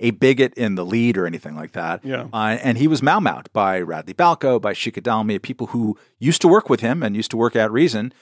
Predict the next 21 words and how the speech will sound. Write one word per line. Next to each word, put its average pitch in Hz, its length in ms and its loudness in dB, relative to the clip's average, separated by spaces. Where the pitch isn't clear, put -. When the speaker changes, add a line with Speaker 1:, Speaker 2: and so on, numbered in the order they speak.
Speaker 2:
Mm-hmm. 117 200 -10
Speaker 1:
uh, 101 360 -6
um, 101 340 -4
because, 117 400 -2
you 113 80 -2
know, 95 100 -4
j-, 98 280 -14
just 127 180 -2
sort 113 100 -4
of, 95 60 -8
like, 95 140 -2
shaking 123 320 0
their 104 120 2
damn 101 220 -4
heads. 104 500 -2
"Can 113 160 -4
you 104 80 -2
believe 104 420 -4
this? 110 180 -2
This 139 320 2
is, 131 100 -2